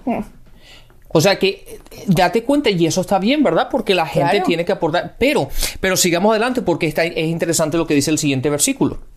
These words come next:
Speaker 1: Bueno, pero yo también me quería parar en el de ricos porque, Rafael, ¿cuántos ricos hay que no echan nada? Porque es que su corazón, ¿dónde está? En la riqueza en sí.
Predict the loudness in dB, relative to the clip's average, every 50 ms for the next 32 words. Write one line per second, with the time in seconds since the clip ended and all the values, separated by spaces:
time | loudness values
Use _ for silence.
0 | 0 2 4 4 4 4 2 0 0 0 0 -2 0 0 -2 -2 -2 -2 -2 -2
1 | -2 0 -2 0 0 0 2 2 2 0 2 2 2 2 2 2 2 2 2 2
2 | 4 4 4 4 2 2 0 -2 -2 0 0 -2 0 0 0 0 0 2 2 2
3 | 0 0 0 -2 -2 -2 0 0 0 0 0 -2 -2 0 0 0 2 2 2 2
4 | 2 2 0 0 0 0 0 0 0 0 0 0 2 0 0 0 0 -2 -4 -8
5 | -20 -20 -20 -20 -20 -20 -20 -20 -20 -20 -20 -6 0 0 0 2 2 2 2 2
6 | 2 2 2 2 2 0 0 2 2 4 4 4 2 2 0 0 0 0 2 2
7 | 2 2 2 2 0 0 -2 -4 -8 -12 -18 -10 -4 -2 0 2 2 4 4 4
8 | 4 4 4 4 2 2 2 2 4 4 4 4 2 2 2 0 2 2 2 4
9 | 4 2 0 -2